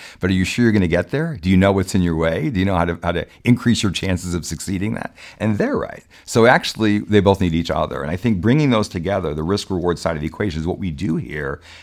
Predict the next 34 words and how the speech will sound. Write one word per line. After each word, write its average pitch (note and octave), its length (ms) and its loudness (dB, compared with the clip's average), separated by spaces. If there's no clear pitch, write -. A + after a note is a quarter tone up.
And F#2+ 140 -2
so G#2 120 0
the F#2+ 80 2
value-based G2 520 0
approach, D#2+ 340 -4
I F2 60 -6
think, D#2+ 200 -4
is D#2 140 -6
the, D#2+ 240 -2
the, E2 480 -6
the F2 100 -4
approach E2+ 340 -8
that's D#2 100 -8
gonna D2+ 200 -4
emerge D#2 380 -2
successful. - 640 -8
The A#2 220 0
other E3+ 260 4
aspect A#2+ 520 -2
of D3+ 80 -2
this D#3 140 -4
that A2 60 -2
you G2+ 160 0
mentioned G#2 440 2
was F2 100 -2
how - 240 -2
to B2+ 60 2
be A2 80 2
successful G2+ 460 -2
in G#2 280 2
business D2+ 340 -2
with E2 120 -2
their F#2 100 0
careers. D#2 500 -6